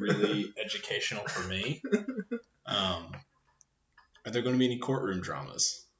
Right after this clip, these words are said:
Speaker 2: You know what? I was thinking about that. I was like, "Is there
Speaker 1: Since
Speaker 2: anything specifically legal?" And I think there's one.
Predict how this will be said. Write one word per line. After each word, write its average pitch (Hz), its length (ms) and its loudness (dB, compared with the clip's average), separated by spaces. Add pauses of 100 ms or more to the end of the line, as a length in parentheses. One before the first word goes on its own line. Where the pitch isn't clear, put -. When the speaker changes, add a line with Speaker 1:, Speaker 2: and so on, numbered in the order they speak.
(560)
Speaker 2:
You 104 120 4
know 123 120 12
what? 156 120 12
I 117 100 10
was 139 180 12
thinking 143 240 10
about 95 260 8
that. 87 120 4
I 90 60 6
was 92 120 8
like, 104 100 10
"Is 113 140 8
there 110 120 12
Speaker 1:
Since 127 100 12
Speaker 2:
anything 147 320 12
specifically 113 1080 6 (280)
legal?" 123 640 10 (160)
And 135 120 2
I 117 60 4
think 151 280 8
there's 120 320 10
one. 113 400 6